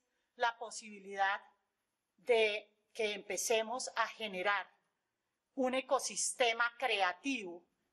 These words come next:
que aplique dentro de la economía naranja y que les permita a nuestros emprendedores unos espacios dignos de generar recursos y dinero.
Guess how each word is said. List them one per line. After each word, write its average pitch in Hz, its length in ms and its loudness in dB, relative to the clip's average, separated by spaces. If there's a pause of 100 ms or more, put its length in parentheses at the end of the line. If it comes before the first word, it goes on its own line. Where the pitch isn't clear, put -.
que 214 140 4
aplique 269 580 0
dentro 220 400 -4
de 190 140 -2
la 180 180 0
economía 196 540 -4
naranja 208 540 -2 (340)
y 269 120 -6
que 277 140 2
les 240 180 0
permita 254 800 0 (420)
a 240 160 2
nuestros 254 520 -4
emprendedores 220 800 0
unos 202 220 -8
espacios 208 760 -4
dignos 202 800 0 (640)
de 214 440 2 (920)
generar 208 800 0 (540)
recursos 240 920 -6
y 220 100 2
dinero. 190 380 -2